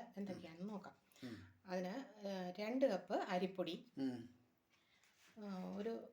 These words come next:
Speaker 1: ഒരു കപ്പ് തേങ്ങ തിരുമിയത്,
Speaker 2: ഉം.
Speaker 1: രണ്ട് മീഡിയം സൈസ് സവാള
Speaker 2: ഉം.
Speaker 1: ചെറുതായി അരിഞ്ഞത്,
Speaker 2: ഉം.
Speaker 1: ആ, പിന്നെ ഒരു കപ്പ് ക്യാരറ്റ്,
Speaker 2: ക്യാരറ്റ്.
Speaker 1: പിന്നെ ചെറിയ ചില്ലി ഫ്ലേക്സ് രണ്ട് ടീസ്പൂൺ,
Speaker 2: രണ്ട് ടീ-,
Speaker 1: ഉം, പിന്നെ
Speaker 2: കറിവേപ്പില.
Speaker 1: കറിവേ-, കറിവേപ്പില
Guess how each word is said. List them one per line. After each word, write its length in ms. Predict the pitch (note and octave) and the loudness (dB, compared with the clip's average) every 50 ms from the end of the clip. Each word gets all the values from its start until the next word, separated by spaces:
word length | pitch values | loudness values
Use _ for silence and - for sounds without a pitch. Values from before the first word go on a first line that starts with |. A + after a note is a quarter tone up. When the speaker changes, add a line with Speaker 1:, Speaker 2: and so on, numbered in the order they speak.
| - | 0
Speaker 1:
ഒരു 140 | - C4+ D4+ | 2 2 4
കപ്പ് 420 | C#4 A#3+ G3 - - A#3 D#4 - - - - _ A3+ | 6 4 4 4 4 0 0 0 0 -6 -6 _ 2
തേങ്ങ 260 | G3+ G3 G3 G3 F#3+ | 2 4 4 4 4
തിരുമിയത്, 580 | F3+ F#3 F3 F3+ F3 F3 E3+ E3+ F#3+ C4+ E4+ E4 - | 2 0 -2 -2 -2 -2 0 0 2 0 0 0 0
Speaker 2:
ഉം. 280 | C#4+ C#4 - F3 A2+ - B3 | 2 2 2 2 0 0 0
Speaker 1:
രണ്ട് 180 | A3+ A3 A3+ | 0 2 2
മീഡിയം 460 | A3 A3 G#3+ A3 A3+ A3 A#3 A#3+ A#3+ A#3+ - - - | 2 2 2 2 4 6 6 6 4 4 -2 -8 -4
സൈസ് 240 | A3 G3 F#3 F#3 G#3+ | -2 -2 -2 0 -4
സവാള 540 | G3+ - G3+ F#3 F3 F#3 F#3 F#3 F#3+ A3+ B3+ B3+ - - - | -2 0 0 0 0 0 0 2 2 2 0 -2 -6 -4 -2
Speaker 2:
ഉം. 280 | - B3 A#3+ - A2 - - | 0 0 2 0 -2 -2 -4
Speaker 1:
ചെറുതായി 340 | A#3+ A3 G#3 F#3+ F#3 F3+ | 0 2 2 2 4 2
അരിഞ്ഞത്, 440 | F3 E3+ F3+ F3+ F3+ F3+ G#3+ D4+ F4 - - | 2 0 0 0 2 2 2 2 2 0 2
Speaker 2:
ഉം. 220 | C4 C4 B3+ A#3+ - - - - - _ - - A3 | 4 6 6 4 2 -2 -12 -20 -20 _ -20 -14 -10
Speaker 1:
ആ, 360 | G#3 F#3 F#3 F#3 F3+ F3 F3 F3 - | -6 -6 -4 -4 -4 -4 -6 -4 -2
പിന്നെ 240 | B3+ B3+ B3 C4 C4+ B3+ G#3+ - - _ - | -2 0 2 2 0 0 -2 -10 -10 _ 0
ഒരു 120 | A#3 B3 | 2 2
കപ്പ് 360 | A3+ A3 - - - - - - - - - _ _ _ _ - _ _ - B3 | 4 2 2 2 0 -2 -2 -2 -2 -12 -20 _ _ _ _ -20 _ _ 0 2
ക്യാരറ്റ്, 440 | A3+ A3 G#3+ G3 F#3+ F#3+ - - | 4 4 6 6 6 4 6 8
Speaker 2:
ക്യാരറ്റ്. 600 | - D#3 D3+ C#3+ C3+ - - - - - - - - - - _ _ - | 10 10 10 10 8 4 0 -6 -8 -8 -16 -20 -20 -20 -20 _ _ -4
Speaker 1:
പിന്നെ 200 | A#3 G#3+ G#3+ A3 | -2 0 0 -2
ചെറിയ 460 | A3 - A#3 G#3+ G#3 G#3 - - F#3+ | -2 0 0 0 0 0 -2 -2 -2
ചില്ലി 260 | F#3 - C4+ B3+ C#4 C#4+ - | 2 2 4 4 4 6 6
ഫ്ലേക്സ് 460 | A#3 G#3 G3 G3 - B3+ D#4+ E4 - F#3 G#3+ | 6 6 6 6 6 6 6 6 4 6 8
രണ്ട് 200 | A3+ A3+ A3+ G3+ - | 8 8 8 4 2
ടീസ്പൂൺ, 440 | G3 F#3 E3 - - G3+ A#3+ - - - | 0 0 0 -2 2 2 2 2 4 2
Speaker 2:
രണ്ട് 220 | D3 C3+ B2+ B2 A2+ - | 4 4 4 4 2 -2
ടീ-, 180 | - - - - - - - - - _ _ - G#3+ | -8 -14 -14 -16 -20 -20 -20 -20 -20 _ _ -10 -6
Speaker 1:
ഉം, 160 | F#3 F3+ F3 F3+ - | -4 -2 -4 -4 -4
പിന്നെ 380 | - G3+ G3 G3 F#3+ F#3 F#3 - | -2 0 0 2 2 2 8 10
Speaker 2:
കറിവേപ്പില. 440 | E3+ D#3+ F3 D#3+ C#3+ - D3+ A2 G#2+ | 12 12 12 12 12 12 10 4 0
Speaker 1:
കറിവേ-, 80 | G2+ - A#3+ | 2 10 10
കറിവേപ്പില 520 | A#3 A#3+ B3 C4 B3+ A3 - - - G3+ | 10 12 12 10 10 10 8 4 2 2